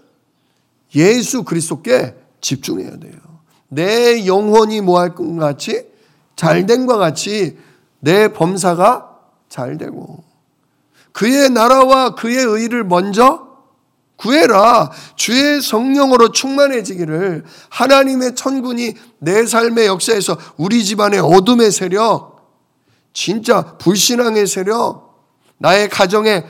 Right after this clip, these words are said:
진짜 더러운 세력이 꺾이고 정말 여기에 빛의 말씀, 복음의 말씀, 진짜 그 역사가 일어나도록 먼저 내가 뭐하라?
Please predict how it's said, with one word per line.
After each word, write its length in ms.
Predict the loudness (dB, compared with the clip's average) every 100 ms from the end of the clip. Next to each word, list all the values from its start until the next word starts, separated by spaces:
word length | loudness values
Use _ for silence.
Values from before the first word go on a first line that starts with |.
| -16
진짜 420 | -12 -8 -2 -2 0
더러운 540 | 0 2 4 2 -2
세력이 400 | -4 -4 -2 -2
꺾이고 760 | 0 -2 -2 -4 -4 -6 _ _ _ _ _ -12
정말 440 | -4 0 2 4
여기에 480 | 4 2 0 -2 -12
빛의 340 | -12 -8 -4
말씀, 600 | -4 -6 -8 -12 -16 -18 -20 _ _ _ _ _ _ _ _ _
복음의 420 | -12 -6 2 4
말씀, 640 | 4 2 -4 -6 -10 -10 -18 _ _ _ _ _ _ _ _ _ _ -10
진짜 300 | -8 -4 -4
그 240 | 0 2
역사가 420 | 2 2 4 4
일어나도록 540 | 4 2 0 2 0 0
먼저 420 | -2 -2 0 0
내가 240 | 0 -2
뭐하라? 540 | -2 0 -2 -2 -4